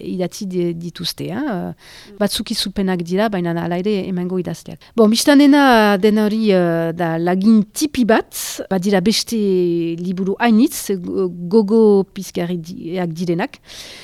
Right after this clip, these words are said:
Beraz, ez du da, zu-, zuen, eh, hurbileko liburu dendara edo mediatekara joatea.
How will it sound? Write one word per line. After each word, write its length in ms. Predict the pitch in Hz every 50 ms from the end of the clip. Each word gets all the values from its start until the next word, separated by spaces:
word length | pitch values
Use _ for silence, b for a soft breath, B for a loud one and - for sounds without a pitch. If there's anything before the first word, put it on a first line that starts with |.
| B B 170
Beraz, 340 | 175 165 160 160 - -
ez 120 | 202 196 -
du 140 | - 196 180
da, 320 | 170 180 190 214 208 175 170
zu-, 200 | 160 - - -
zuen, 340 | - - - 185 180 180 170
eh, 340 | 170 170 165 175 175 175 180 180 175 190 196 _ -
hurbileko 580 | - 220 196 190 226 214 214 208 - - 185 180 165 165 165
liburu 400 | 185 214 247 226 254 247 226 233
dendara 540 | 190 226 226 214 214 214 208 208 202 214 208
edo 220 | 196 170 175 175 170
mediatekara 680 | 175 180 196 208 196 226 208 - 202 - 190 185 190 202
joatea. 400 | 196 185 170 - - 131 92